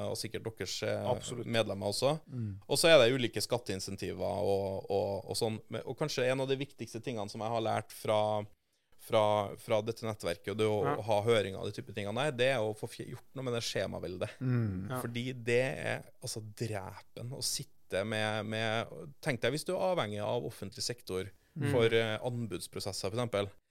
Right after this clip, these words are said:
Speaker 1: Og du sitter her som én person, eh, og skal holde på med det her samtidig som du driver med operativ drift.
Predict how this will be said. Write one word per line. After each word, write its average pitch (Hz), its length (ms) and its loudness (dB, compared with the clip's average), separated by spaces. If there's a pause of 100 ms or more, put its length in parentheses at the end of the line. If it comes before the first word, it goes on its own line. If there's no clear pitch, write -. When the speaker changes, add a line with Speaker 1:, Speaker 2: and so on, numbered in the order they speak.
(200)
Speaker 1:
Og 123 120 -4
du 127 40 0
sitter 123 280 0
her 92 100 -2
som 104 80 -2 (160)
én 113 420 0
person, 101 500 -2
eh, 113 460 -2
og - 140 -6
skal 123 160 -4
holde 120 100 -2
på 95 80 -10
med 110 140 -2
det 98 80 -2
her - 80 -8
samtidig 107 580 -6
som 113 140 -6
du 110 80 -2
driver 110 160 -4
med 113 160 -6
operativ 101 420 -4
drift. 127 300 -8